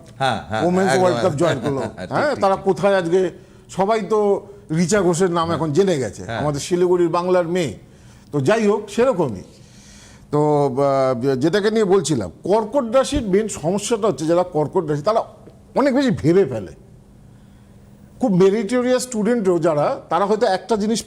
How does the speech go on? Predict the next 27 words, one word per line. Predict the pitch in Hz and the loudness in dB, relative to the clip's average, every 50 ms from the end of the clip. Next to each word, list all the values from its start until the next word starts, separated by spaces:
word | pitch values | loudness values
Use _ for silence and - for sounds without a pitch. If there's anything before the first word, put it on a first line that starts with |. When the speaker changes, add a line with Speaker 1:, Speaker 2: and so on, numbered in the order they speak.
| - | -4
Speaker 2:
ফিজিক্স | - 202 202 190 233 - - | -2 -2 0 0 -2 -4 -2
নিয়ে | 208 233 220 202 | -2 0 0 0
পড়ছে | - 151 156 143 - - 185 233 | 0 -2 -4 -4 -2 -2 -2 -2
বা | 233 254 | -2 -4
কোনো | - - 196 196 | -2 -2 -2 0
একটা | 202 190 190 | 0 -2 -2
বায়োলজি | 139 147 147 165 175 190 190 180 190 | 0 0 0 0 0 0 0 -2 -2
নিয়ে | 190 180 175 160 | -2 -2 -4 -4
প-, | - - 135 127 - | -4 -6 -8 -8 -6
পড়ছে, | 135 143 131 - - 165 220 294 - - - - - - - - - - - - - - - | -8 -8 -8 -6 -6 -6 -6 -6 -8 -14 -20 -20 -20 -20 -20 -20 -20 -20 -20 -20 -20 -6 -2
তার | - 214 220 | 0 0 2
যখন | 202 254 254 240 | 2 0 2 2
মাথায় | 202 196 202 196 247 254 | 0 0 0 2 0 0
একটা | 233 190 - 247 | 0 0 -2 -2
কিছু | 226 247 220 240 - | -2 -2 -4 -6 -8
খটকা | - - 214 247 - - 254 247 | -2 -2 -2 -2 0 0 0 0
ঢুকে | 214 196 214 214 | 0 -2 0 0
যায়, | 214 240 | 0 -2
সেই | 240 - 233 240 233 | 0 -2 -2 -2 0
জায়গা | 196 202 185 190 196 | 0 0 0 0 -2
থেকে | 175 220 202 226 | -2 -4 -4 -4
তার | 190 226 | -4 -4
বেরোতে | 175 139 151 160 170 170 139 190 | -2 -2 -2 0 -2 0 -2 -2
অনেকটা | 160 165 - - 202 | -4 -4 -6 -8 -12
সময় | - - 147 123 107 101 | -10 -10 -10 -10 -8 -10
লাগে | 90 76 71 - - - - - - - - - - - - - - - | -12 -14 -16 -18 -20 -20 -20 -20 -20 -20 -20 -20 -20 -20 -20 -20 -14 -8
Speaker 1:
অতিরিক্তভাবে। | 156 156 151 190 185 180 175 - - 170 120 113 104 78 76 | -6 -4 -2 0 0 0 -2 -2 -2 -2 -2 -2 -4 -4 -8